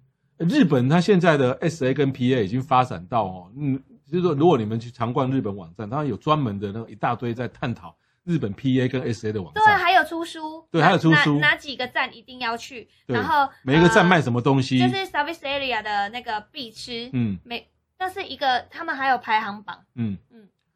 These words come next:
Speaker 1: 呃，他们的S A其实他们就是等于就是一个超大型美食街，再加上一个，
Speaker 2: 对。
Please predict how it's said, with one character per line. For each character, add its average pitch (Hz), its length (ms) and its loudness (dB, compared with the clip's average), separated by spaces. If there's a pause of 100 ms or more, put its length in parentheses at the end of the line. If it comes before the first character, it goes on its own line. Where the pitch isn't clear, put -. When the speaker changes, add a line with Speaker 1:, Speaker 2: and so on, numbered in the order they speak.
(600)
Speaker 1:
呃， 185 280 4
他 240 120 4
们 262 120 4
的 214 80 8
S 214 340 4
A 190 140 6
其 165 180 0
实 143 180 0
他 170 100 4
们 151 360 0
就 180 120 -4
是 170 140 -2
等 127 240 -4
于 139 120 0
就 175 120 2
是 165 120 2
一 156 60 4
个 147 80 0
超 170 240 0
大 170 240 4
型 113 180 -4
美 101 180 -8
食 107 180 -12
街， 120 200 -4
再 127 140 -2
加 131 180 -2
上 131 240 -2
一 131 80 -2
个， 107 220 -4
Speaker 2:
对。 101 80 -12